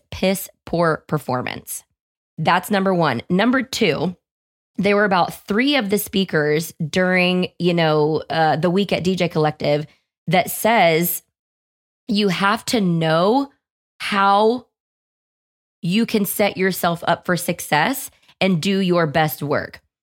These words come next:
So between those two things, one, I did not set myself up for success because I was, honestly had no idea what I was giving myself into.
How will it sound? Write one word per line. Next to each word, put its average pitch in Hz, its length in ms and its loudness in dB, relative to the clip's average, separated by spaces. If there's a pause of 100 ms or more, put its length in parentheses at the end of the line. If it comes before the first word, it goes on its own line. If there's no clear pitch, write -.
(180)
So 214 120 -2
between 196 420 0
those 220 320 0
two 233 160 0
things, 165 400 0
one, 202 520 -2
I 202 140 2
did 190 140 0
not 170 360 0
set 170 220 0
myself 160 400 0
up 151 220 0
for 147 100 -4
success 143 680 -4 (340)
because 175 560 2
I 170 120 2
was, 170 260 -2 (260)
honestly 160 440 0
had 160 140 2
no 151 120 2
idea 147 180 2
what 151 80 0
I 147 40 2
was 147 100 0
giving 151 200 -2
myself 151 360 -2
into. 156 560 -2